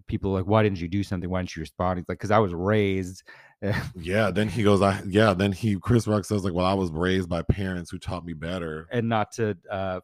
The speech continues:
Speaker 1: fight in front of white people. <laughs>
Speaker 2: Yes, and then he
Speaker 1: <laughs>
Speaker 2: goes, <laughs> yeah, Chris says he didn't fight back 'cause his parents taught him that don't fight in front of white people. I mean,
Speaker 1: I think
Speaker 2: I
Speaker 1: that that is the, a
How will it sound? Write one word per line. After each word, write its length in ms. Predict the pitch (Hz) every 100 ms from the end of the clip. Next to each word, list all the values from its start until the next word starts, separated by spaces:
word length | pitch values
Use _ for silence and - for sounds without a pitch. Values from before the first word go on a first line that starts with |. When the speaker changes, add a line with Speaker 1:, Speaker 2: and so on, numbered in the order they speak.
| -
Speaker 1:
fight 160 | 110
in 80 | 95
front 140 | 104 90
of 80 |
white 180 | 95 113
people. 320 | 123 - 143 -
<laughs> 40 | - - _ 71
Speaker 2:
Yes, 520 | 73 85 87 151 -
and 120 | 147
then 160 | 90 95
he 220 | - 101
Speaker 1:
<laughs> 0 |
Speaker 2:
goes, 380 | 95 110 101 98 - -
<laughs> 160 | _
yeah, 240 | 131 117 98
Chris 280 | - 123 113
says 180 | 113 -
he 80 |
didn't 180 | 110 104
fight 180 | 107 95
back 200 | 98 101
'cause 100 | 92
his 100 | 90
parents 260 | - 95 90
taught 200 | 92 85
him 180 | 90 80
that 200 | 82 78
don't 220 | 87 87
fight 220 | _ 87 80
in 40 |
front 200 | - 82
of 60 | 73
white 160 | 82
people. 360 | 82 76 76 _ - - _
I 100 | 120
mean, 240 | 123 117 _ _ _ _
Speaker 1:
I 60 | 160
think 200 | 123 139
Speaker 2:
I 20 |
Speaker 1:
that 200 | 139 101
that 180 | 127 123
is 160 | 123 - _
the, 240 | 101 98 -
a 120 | 104